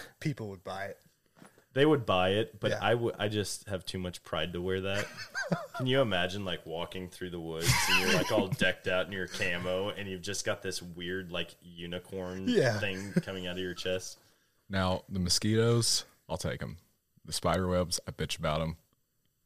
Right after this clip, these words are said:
Speaker 3: I'll take 'em. I hate with a passion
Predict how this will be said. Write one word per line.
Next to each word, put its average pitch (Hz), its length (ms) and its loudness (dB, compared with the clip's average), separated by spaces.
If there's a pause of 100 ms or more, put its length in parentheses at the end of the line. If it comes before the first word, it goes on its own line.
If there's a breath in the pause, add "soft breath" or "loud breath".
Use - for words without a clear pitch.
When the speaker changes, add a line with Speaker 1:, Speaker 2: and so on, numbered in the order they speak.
(200)
Speaker 3:
I'll 76 100 0
take - 240 -4
'em. - 160 -6 (1500)
I 85 360 2 (380)
hate 69 460 -4 (180)
with - 180 -8
a - 40 -8
passion - 600 -4